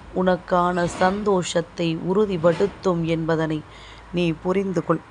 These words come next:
கருப்பனின் ஆட்டத்தினால் உன் வாழ்க்கையில் இனி நடக்கக்கூடிய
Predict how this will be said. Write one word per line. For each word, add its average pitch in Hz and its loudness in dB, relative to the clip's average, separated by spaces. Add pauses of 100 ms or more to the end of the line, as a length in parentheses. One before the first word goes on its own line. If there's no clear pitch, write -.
(600)
கருப்பனின் 175 0
ஆட்டத்தினால் 170 -2 (220)
உன் 170 0
வாழ்க்கையில் 170 0
இனி 160 -2
நடக்கக்கூடிய 165 -2